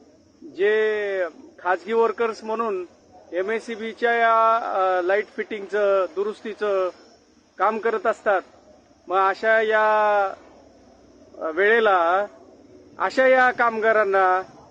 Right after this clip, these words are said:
कसलंही सरकारचं म्हणा, कुठलंही कव्हर नसताना, पेमेंट नसताना, पगार नसताना कॉन्ट्रॅक्ट बेसवरती दोन पैसे मिळावेत म्हणून काम करतात आणि काम करत असताना जीव गमवावा लागतो. ही अतिशय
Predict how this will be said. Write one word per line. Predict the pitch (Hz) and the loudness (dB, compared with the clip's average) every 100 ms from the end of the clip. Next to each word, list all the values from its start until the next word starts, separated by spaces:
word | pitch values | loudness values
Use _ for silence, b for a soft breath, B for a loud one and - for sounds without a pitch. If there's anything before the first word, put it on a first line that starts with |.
| - - 196 | -20 -12 -8
कसलंही | 196 233 233 226 | -2 0 0 0
सरकारचं | 240 220 240 220 240 | -4 -2 -2 -2 -4
म्हणा, | 220 214 214 214 | -2 0 0 -2
कुठलंही | 220 - 220 220 | -4 -4 -2 -2
कव्हर | 226 220 208 208 | -2 -2 -2 -2
नसताना, | 214 - 214 196 175 170 170 - - - - - | -4 -4 -2 0 0 -2 -4 -12 -20 -20 -20 -6
पेमेंट | 190 208 226 220 | -2 -2 -2 -2
नसताना, | 220 - 226 220 214 | -4 -2 0 0 0
पगार | 214 185 208 | -2 0 0
नसताना | 208 202 226 208 208 | -2 -6 -4 -2 -2
कॉन्ट्रॅक्ट | 208 208 185 208 190 175 | -2 -2 -2 -6 -6 -4
बेसवरती | 202 - 196 190 214 175 151 - - - - - - | -6 -2 -4 -4 -4 -4 -6 -10 -18 -20 -20 -20 -8
दोन | 175 202 | -6 -4
पैसे | 214 214 220 | -4 -4 -4
मिळावेत | 214 220 220 220 | 0 2 2 -2
म्हणून | 220 226 220 196 190 - - - - - - | -6 -6 -4 -6 -8 -16 -20 -20 -20 -20 -6
काम | 196 226 | -2 -2
करतात | 220 220 196 196 185 | 0 -2 0 -2 0
आणि | 190 180 | -2 -2
काम | 214 214 220 | -2 -2 -2
करत | 220 202 190 | -4 -4 -4
असताना | 185 - 180 175 190 202 - - - - - - | -4 -2 -2 0 -2 -4 -10 -20 -20 -20 -20 -12
जीव | - 262 | -2 0
गमवावा | 233 233 196 196 202 | 2 0 2 2 2
लागतो. | 202 - 180 165 | 0 -2 -4 -4
ही | 160 175 | -4 -2
अतिशय | 185 180 190 | -2 -4 -8